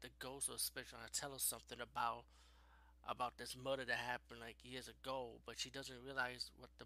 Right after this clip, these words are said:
murder is or who the murderer is. Pretty much, <laughs> excuse me about that. I said later towards the movie. The movie is like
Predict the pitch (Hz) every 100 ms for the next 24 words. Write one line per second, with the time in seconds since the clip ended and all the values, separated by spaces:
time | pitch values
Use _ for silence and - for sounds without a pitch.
0 | 120 117 113 - 143 127 110 110 127 120
1 | 120 120 117 113 143 131 - - - -
2 | - - - - 147 127 117 117 - -
3 | 156 147 123 113 - 117 120 - - -
4 | - - - - 135 120 123 113 - 117
5 | - 120 151 131 120 113 - - - -
6 | - - - - 180 233 247 240 220 214
7 | 190